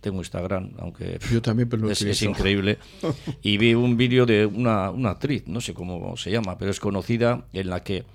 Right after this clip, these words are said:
Speaker 1: sale en la defensa gritan-, gritándole a unos críos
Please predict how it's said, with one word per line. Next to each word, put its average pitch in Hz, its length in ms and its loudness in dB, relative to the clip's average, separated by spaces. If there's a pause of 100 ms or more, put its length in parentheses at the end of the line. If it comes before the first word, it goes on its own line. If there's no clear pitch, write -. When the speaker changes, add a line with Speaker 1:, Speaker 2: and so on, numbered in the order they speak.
(500)
Speaker 1:
sale 107 360 2
en 104 80 2
la 104 120 4
defensa 120 400 0
gritan-, 98 500 -2
gritándole 104 400 -2
a 110 40 4
unos 110 240 0
críos 123 420 4